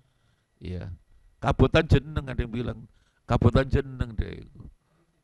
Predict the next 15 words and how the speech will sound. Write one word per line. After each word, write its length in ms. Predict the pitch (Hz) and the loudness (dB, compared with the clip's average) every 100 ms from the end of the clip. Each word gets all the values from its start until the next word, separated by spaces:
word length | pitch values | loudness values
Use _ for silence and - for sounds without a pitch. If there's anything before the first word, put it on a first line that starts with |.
| _ _ | _ _
Orang 240 | 110 113 135 | -6 -4 -4
kalau 100 | 131 | 0
kabutan 380 | 131 143 131 135 | 4 4 2 0
jeneng 340 | 135 123 131 127 | -6 -4 -4 -2
itu 320 | 123 151 147 | -4 -6 -6
kalau 320 | 117 117 127 | 0 0 2
ndak 240 | 120 110 | 2 2
seperti, 640 | - 127 - 127 - 147 135 - - _ _ | 2 -2 0 2 2 2 0 -6 -20 _ _
seperti 720 | - - 175 - 143 - 139 | 0 6 6 6 4 4 4
Kiai 160 | 131 127 | 4 4
Hasyim 220 | 127 123 | 2 0
Asy'ari 240 | 131 135 | 0 0
betul 260 | 123 127 143 | 0 0 0
kan 160 | 139 131 | -2 -2
abot. 480 | 123 113 - - 87 | -4 -6 -8 -10 -8